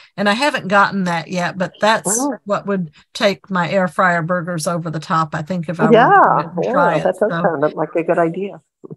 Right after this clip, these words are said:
Speaker 1: But yeah, it's, it's very easy. Um, and I cook 'em right from frozen, Malcolm, because what I'll do is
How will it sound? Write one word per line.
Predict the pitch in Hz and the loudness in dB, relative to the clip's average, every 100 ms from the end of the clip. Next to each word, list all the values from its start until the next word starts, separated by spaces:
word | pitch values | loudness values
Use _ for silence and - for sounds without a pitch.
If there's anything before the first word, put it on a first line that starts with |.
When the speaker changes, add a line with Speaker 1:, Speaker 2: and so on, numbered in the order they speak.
| 190 | -2
Speaker 1:
But | 208 | -2
yeah, | 156 202 202 | 2 2 2
it's, | 196 | 0
it's | 233 214 - | -8 -8 -4
very | 247 254 262 | 2 4 2
easy. | 196 240 247 - 247 247 220 | 0 -4 -4 -4 -4 -6 -4
Um, | 214 202 190 160 | -2 0 0 -2
and | 196 202 | -2 2
I | 233 | 2
cook | - 311 294 | 2 -4 -4
'em | 226 | -2
right | 208 220 - | 0 0 -2
from | 214 196 | -6 -2
frozen, | 208 196 208 226 214 | 0 0 0 -4 -4
Malcolm, | 214 220 - 220 208 | -2 -2 -4 -6 -4
because | 196 226 190 | -4 -4 -4
what | 185 190 | 0 2
I'll | 196 | 2
do | 185 208 202 | 2 -2 -2
is | 180 - | -4 -8